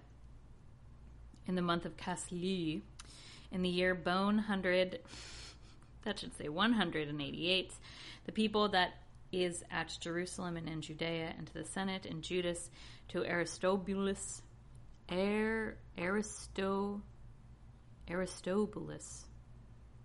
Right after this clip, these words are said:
the preceptor of King Ptolemy, who is of the stock of the anointed priests,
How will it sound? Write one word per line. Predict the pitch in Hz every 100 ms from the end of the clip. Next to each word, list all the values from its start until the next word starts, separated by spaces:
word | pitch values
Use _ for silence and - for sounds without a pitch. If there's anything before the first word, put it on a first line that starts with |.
| - - - - - -
the | -
preceptor | - 202 202 190 196 185
of | 175 170 -
King | 190 185
Ptolemy, | 180 170 170 165 160 160 - - - - - - - - - -
who | 196 196
is | 185 180 -
of | 180 185 180
the |
stock | 175 - 185 -
of | 180
the |
anointed | 175 170 165 160
priests, | - 226 220 - -